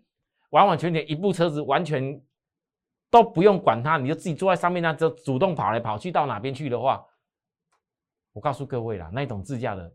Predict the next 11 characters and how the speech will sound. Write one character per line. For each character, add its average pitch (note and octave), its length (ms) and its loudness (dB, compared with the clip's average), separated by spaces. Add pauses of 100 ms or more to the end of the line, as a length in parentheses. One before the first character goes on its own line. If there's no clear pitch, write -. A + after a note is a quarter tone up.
Level C#3+ 340 2
五 F#2 160 -10
的 F#2 120 -14
啦， D#2+ 200 -18 (1300)
没 B2 220 -2
有 B2+ 120 0
一 C3 60 -8
个 A#2 140 -6
国 G2 200 -10
家 G2 220 -10
啦， D2+ 240 -14